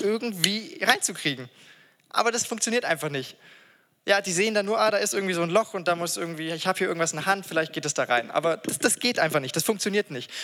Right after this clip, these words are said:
Und ich glaub, wir Menschen stellen uns manchmal genauso doof an und versuchen, dieses Loch, um in, mit Gott in Connection zu treten, mit irgendeinem Viereck zu füllen, das in ein Dreieck rein muss.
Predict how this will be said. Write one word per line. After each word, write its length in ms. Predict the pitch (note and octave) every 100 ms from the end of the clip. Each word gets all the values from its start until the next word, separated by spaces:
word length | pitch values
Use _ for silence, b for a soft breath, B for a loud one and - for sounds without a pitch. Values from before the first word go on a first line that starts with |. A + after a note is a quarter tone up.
| B
Und 80 | A#3+
ich 60 | A#3+
glaub, 180 | A#3+
wir 80 | A3+
Menschen 380 | G#3 A3+ A#3 G#3
stellen 240 | - G#3
uns 120 | F#3+ G3+
manchmal 280 | G3 F#3
genauso 400 | E3+ E3 F3 D3+
doof 240 | C#3+ D3 D3
an 220 | D#3+ E3+ B B B
und 320 | - E3+ E3 B B B _
versuchen, 540 | - E3+ F3+ C4+ A#3+
dieses 280 | F3+ D3+ C#3+
Loch, 260 | F3 A3+ - - B B _ _ _ _
um 320 | - D#3 D3+ C#3+ - - -
in, 180 | D#3+
mit 180 | D#3+ D3
Gott 220 | G#3 A3+
in 140 | - E3
Connection 440 | D#3+ F3+ - E3
zu 120 | -
treten, 500 | C#3+ - C#3 C#3+ F#3+ F#3+ B B B
mit 220 | E3+ G3+
irgendeinem 300 | F#3+ A#3 G#3+
Viereck 380 | G3 A#3+ B3+ E3
zu 100 | -
füllen, 260 | - F3 F#3+
das 120 | F#3
in 60 |
ein 100 | G3
Dreieck 400 | F#3+ A3+ A3 -
rein 180 | B2+ A#2
muss. 300 | B2 A#2+ -